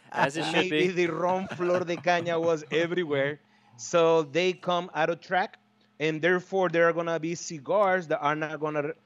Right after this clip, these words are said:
Speaker 2: meet those requirement control, the, uh, control,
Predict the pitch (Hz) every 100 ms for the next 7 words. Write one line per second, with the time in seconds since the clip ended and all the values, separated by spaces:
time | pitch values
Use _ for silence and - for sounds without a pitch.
0 | _ _ 123 165 190 131 123 165 160 143
1 | 147 - 165 175 165 160 160 165 147 -
2 | 151 143 - 180 147 117 - 123 127 113
3 | 175 170 - 180 180